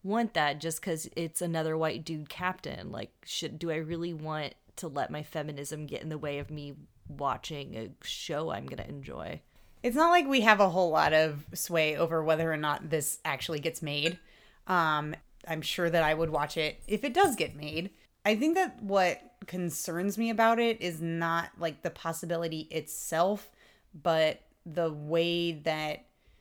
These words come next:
Speaker 2: it seems like people want that more than they want more Discovery.
Speaker 1: Yeah.
Speaker 2: More than they want, uh, more than they want a woman or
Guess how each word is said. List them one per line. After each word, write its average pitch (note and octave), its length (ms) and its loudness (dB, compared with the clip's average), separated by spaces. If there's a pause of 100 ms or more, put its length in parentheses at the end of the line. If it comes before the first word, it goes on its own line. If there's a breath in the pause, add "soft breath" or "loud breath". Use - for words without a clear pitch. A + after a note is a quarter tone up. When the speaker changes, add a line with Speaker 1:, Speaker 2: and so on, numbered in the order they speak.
(260)
Speaker 2:
it E3+ 240 -4
seems F3 360 -2
like E3 300 0
people E3 420 0
want D#3 540 -4
that D#3 460 4 (400)
more F3 340 4
than E3+ 200 0
they D#3+ 120 0
want D#3 240 -2
more D3 200 -4
Discovery. B3 880 -2 (260)
Speaker 1:
Yeah. D#3+ 360 -4 (160)
Speaker 2:
More F3+ 360 4
than F#3 200 0
they E3+ 180 2
want, D#3 600 0 (220)
uh, D3+ 600 4 (160)
more G#3 180 4
than G#3+ 140 4
they G#3 140 2
want E3+ 360 0 (140)
a E3+ 300 2
woman F3 640 0
or D#3+ 320 2